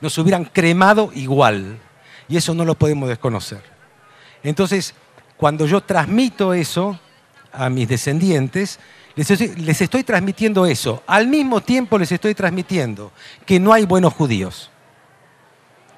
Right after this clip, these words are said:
Y no hay malos judíos. Que hay buena gente y mala gente. Que no hay buenos y malos judíos. Hay judíos, hay cristianos y hay budistas. Y lo que he transmitido es,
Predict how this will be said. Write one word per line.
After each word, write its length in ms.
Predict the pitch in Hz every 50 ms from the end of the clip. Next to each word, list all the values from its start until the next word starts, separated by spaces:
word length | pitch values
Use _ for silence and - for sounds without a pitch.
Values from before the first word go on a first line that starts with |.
| _ _ _ _ _ -
Y 120 | 151 156
no 80 | 180 185
hay 100 | 185 180
malos 240 | 180 180 180 160
judíos. 540 | - - 160 143 131 113 107 98 95 - -
Que 100 | - -
hay 160 | 175 160 151 - 139
buena 320 | 165 220 262 262 240 196
gente 560 | 165 - - 226 247 254 254 - - 254 208 -
y 120 | 170 160
mala 320 | 160 170 185 190 180 170 139
gente. 580 | 120 - 160 135 113 107 92 - 107 95 82 - _ _ _ _ _ _ _ _ _ _ _ _ _ _ _ _ _ _ _ _ _ _ _ _ _ _ -
Que 160 | 156 147 147
no 180 | 156 175 190
hay 280 | 202 202 208 214 208 160 - _ _ _ -
buenos 480 | 131 143 190 208 208 202 196 175 - -
y 80 | 165
malos 260 | 156 165 170 175 170 -
judíos. 680 | - - 156 143 135 117 104 104 92 85 - - - - _ _ _
Hay 140 | - 175 170
judíos, 600 | - 165 165 143 117 104 98 - - - - _ _ _ _ _ _ _ _ -
hay 120 | 131 139
cristianos 680 | - 151 139 131 - - 202 202 208 214 214 202 - - -
y 120 | 143 151 156
hay 80 | 156
budistas. 760 | 147 147 147 143 127 - - - 127 104 92 - - - - _ _ _ _ _ _ _ _ - - _ _ _ _ _ _ _
Y 420 | 147 139 139 135 135 131 135 135 131
lo 160 | 143 139 -
que 180 | - 170 214
he 40 | 247
transmitido 720 | - - 214 175 160 190 180 170 - 208 202 190 180 175 165
es, 260 | 151 127 107 -